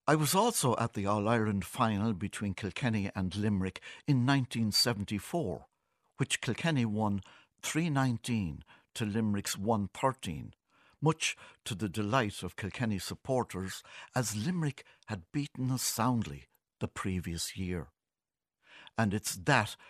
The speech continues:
nineteen seventy-three final we lost I remember most vividly. And I remember it vividly for two reasons. Firstly, Kilkenny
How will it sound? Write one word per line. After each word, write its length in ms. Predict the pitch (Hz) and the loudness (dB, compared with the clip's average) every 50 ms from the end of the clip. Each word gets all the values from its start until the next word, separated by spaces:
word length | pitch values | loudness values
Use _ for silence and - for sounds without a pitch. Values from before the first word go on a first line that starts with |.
| - _ - | -14 _ -2
nineteen 560 | 92 98 113 139 143 127 - 139 139 135 123 | 2 4 4 4 2 2 0 -2 0 2 2
seventy-three 920 | - - - 127 123 131 123 - 131 117 117 - - - - 123 120 120 | 4 4 4 2 0 -2 -4 -4 -4 -6 -6 -6 -6 -4 -2 -2 -2 -2
final 440 | 113 - - 120 107 113 113 107 110 | -4 -2 0 2 2 2 2 0 0
we 200 | 107 98 110 113 | -2 -2 -2 0
lost 480 | 104 101 95 80 92 - - - - - - - - - - - - | 2 2 2 0 0 -4 -8 -10 -12 -16 -20 -20 -20 -20 -10 -4 0
I 60 | 107 | 0
remember 720 | 104 104 107 107 101 104 123 127 117 107 98 104 107 95 - - _ _ | 2 2 2 2 4 4 4 4 4 4 4 2 2 0 -2 -8 _ _
most 460 | - 98 101 104 107 101 - - - - - | -4 -2 0 0 0 0 -2 -4 -8 -10 -14
vividly. 560 | 85 76 85 107 101 82 98 - - 73 - _ _ _ _ _ _ _ _ _ _ _ _ _ _ _ - - - - - - | -8 -4 -2 -2 0 -2 -4 -6 -8 -10 -12 _ _ _ _ _ _ _ _ _ _ _ _ _ _ _ -20 -18 -18 -16 0 4
And 140 | 160 160 156 | 4 6 6
I 60 | 170 | 6
remember 460 | 175 175 165 156 196 226 233 214 185 165 | 4 4 4 4 4 4 4 4 4 4
it 80 | 139 | 4
vividly 580 | 110 98 139 139 113 123 101 - 113 110 104 - - - - _ | 4 4 2 2 2 0 -2 -2 -2 -2 -2 -4 -10 -18 -20 _
for 180 | - - - 135 | -8 -4 -4 -2
two 400 | - - - - 156 143 139 139 - | 0 0 0 0 0 -2 -4 -6 -8
reasons. 720 | - 98 107 113 113 107 - 67 65 78 78 - - - _ _ _ _ _ _ _ _ _ _ _ _ - | -4 -2 0 2 2 2 0 -2 -4 -8 -10 -12 -12 -12 _ _ _ _ _ _ _ _ _ _ _ _ -14
Firstly, 640 | - - - 170 190 - - - - 117 120 110 - - - - - - - - _ - | -10 -2 2 2 2 2 2 0 0 -2 -2 -2 -6 -10 -18 -20 -20 -20 -20 -12 _ 2
Kilkenny 580 | - 151 - - - 202 185 175 170 160 147 | 2 2 4 2 2 4 4 4 4 2 2